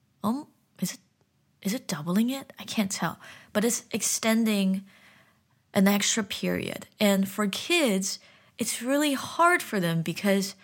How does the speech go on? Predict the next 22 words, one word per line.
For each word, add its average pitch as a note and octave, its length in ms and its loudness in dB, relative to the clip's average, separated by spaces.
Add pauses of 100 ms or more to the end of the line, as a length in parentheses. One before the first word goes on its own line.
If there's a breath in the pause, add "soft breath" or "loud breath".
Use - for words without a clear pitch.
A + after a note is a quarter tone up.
(560 loud breath)
by G#3 140 6
the G#3 120 2
time A#3 280 2
they A3 120 2
get G3 200 0
to - 140 -4
me, A3 380 2
which E3 200 -4
is F3 100 -6
at, D#3+ 120 -4 (380)
towards F3 340 0
the E3 200 -6
end D#3 340 -2
of E3 100 -6
the F3+ 80 -8
class, F#3+ 380 -2 (320 loud breath)
they're F3+ 160 4
already G3+ 260 4
tired, D#3+ 580 2
they're D#3+ 120 0
already E3+ 280 0
bored. D#3+ 580 -4